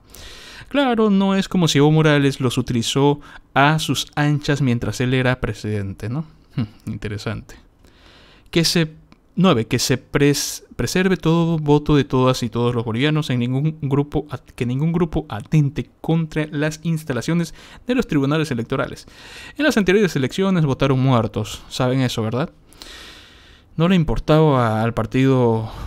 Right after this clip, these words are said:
que estaba en ese momento de... en la presidencia, ¿no? Al mas no le importó que votaran los muertos.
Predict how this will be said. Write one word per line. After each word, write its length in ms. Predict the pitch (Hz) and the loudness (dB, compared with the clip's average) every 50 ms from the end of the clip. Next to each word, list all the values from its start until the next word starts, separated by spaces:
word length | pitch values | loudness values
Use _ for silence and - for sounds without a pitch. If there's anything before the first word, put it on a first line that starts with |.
| - - | -14 -10
que 120 | - 113 | -10 -10
estaba 260 | 107 - - 123 123 127 | -8 -2 0 0 2 2
en 80 | 131 | 2
ese 160 | 127 - - | 0 0 0
momento 580 | 127 120 117 120 123 127 127 - - 120 113 107 - - - - - - | 0 0 2 2 2 2 0 0 -2 -4 -4 -4 -8 -14 -20 -20 -20 -16
de... 500 | - 147 113 110 101 101 101 101 101 101 104 107 104 - - - - - - _ - - - - _ - | -14 -8 -6 -6 -4 -4 -6 -6 -6 -8 -8 -10 -12 -16 -20 -20 -20 -20 -20 _ -20 -20 -20 -18 _ -6
en 100 | 117 107 | -4 -4
la 100 | 98 101 | -2 -2
presidencia, 520 | - 104 - - 151 170 165 151 - 120 | -4 -4 -2 0 0 0 0 0 -2 -2
¿no? 200 | 113 139 156 139 | -2 -2 -2 -4
Al 100 | 113 107 | -4 -2
mas 220 | 117 143 143 - - | -2 -2 -2 -2 -2
no 100 | 131 135 | 0 0
le 60 | 147 | 0
importó 320 | 139 - 120 123 - 135 | 0 0 -2 -2 -2 -4
que 100 | 143 - | -2 -2
votaran 300 | 120 113 - 117 - 123 | -4 -2 -2 -2 -2 -2
los 120 | 110 101 - | -2 -2 -2
muertos. 440 | 117 101 90 - - - - - | -4 -6 -6 -8 -12 -16 -18 -18